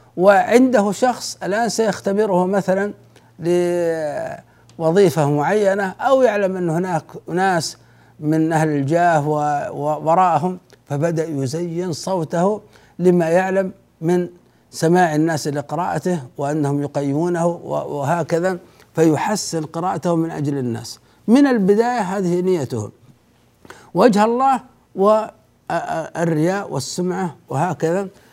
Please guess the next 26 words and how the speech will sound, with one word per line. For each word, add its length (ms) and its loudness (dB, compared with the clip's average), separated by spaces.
هذا 380 -2
عمله 680 -6
باطل 840 -4
وصلاته 540 -4
تلك 320 -8
باطلة 600 -6
ولا 300 4
يقبلها 460 2
الله 200 -4
سبحانه 340 -6
وتعالى، 340 -2
وله 460 0
أجره 300 0
يأخذه 340 0
من 180 2
الناس 360 -2
يمدحوه 400 0
يثنوا 240 -4
عليه 220 -6
وهكذا. 440 -8
أما 300 10
إذا 240 4
كانت 440 0
نية 380 2
الرياء 380 2
طارئة، 560 -2